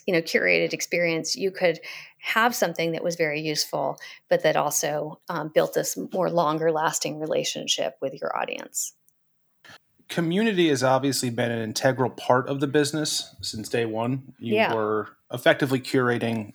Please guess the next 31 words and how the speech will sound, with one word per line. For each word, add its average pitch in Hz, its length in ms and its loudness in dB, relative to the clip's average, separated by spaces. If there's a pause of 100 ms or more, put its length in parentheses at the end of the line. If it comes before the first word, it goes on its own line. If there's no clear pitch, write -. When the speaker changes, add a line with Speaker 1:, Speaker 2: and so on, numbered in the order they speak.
Speaker 2:
great 113 260 -2
recipes, 113 640 -2
and 101 120 -6
you 98 60 -8
had 107 260 -2
winners 113 540 -2
of 107 320 -6
each 117 240 -10
week's 117 260 -8
recipe. 113 560 -4 (380)
Uh, 107 140 -4
there 107 100 0
was 107 120 0
a 107 60 -8
great 113 260 -2
Twitter 104 240 -4
thread 98 360 -8
by 101 200 -6
Adam 107 320 -6
Kiesling 101 520 -8
recently 107 360 -6
about 113 300 -2
that. - 200 -6 (840)
How 247 600 4
has 170 300 2
including 156 580 2
the 139 100 6
reader 127 320 2
in 117 100 -2
the 117 80 0
journey, 110 560 0